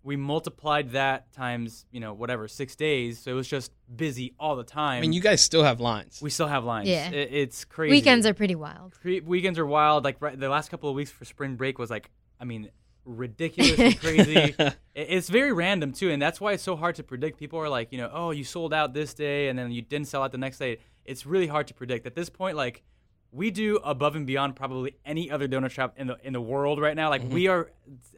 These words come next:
Speaker 1: uh, looking at our analytics, like, daily, figuring out, "What did we do this day last year? What did we do last week?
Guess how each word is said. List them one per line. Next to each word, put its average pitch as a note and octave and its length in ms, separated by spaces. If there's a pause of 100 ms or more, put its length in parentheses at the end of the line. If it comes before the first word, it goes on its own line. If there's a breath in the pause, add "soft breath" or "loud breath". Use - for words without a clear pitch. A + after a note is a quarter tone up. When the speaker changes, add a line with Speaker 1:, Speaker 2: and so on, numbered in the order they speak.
Speaker 1:
uh, C#3 180
looking D3+ 380
at D3+ 80
our D3 60
analytics, C#3+ 440
like, A2+ 120 (120)
daily, C3 360
figuring D3+ 400
out, C3+ 240 (280)
"What D3 120
did F#3+ 80
we G3+ 80
do F3+ 160
this E3 200
day D3+ 160
last C3+ 300
year? A2 300 (200)
What C#3+ 140
did F3+ 80
we F3 180 (260)
do C#3 140
last B2+ 300
week? A#2+ 300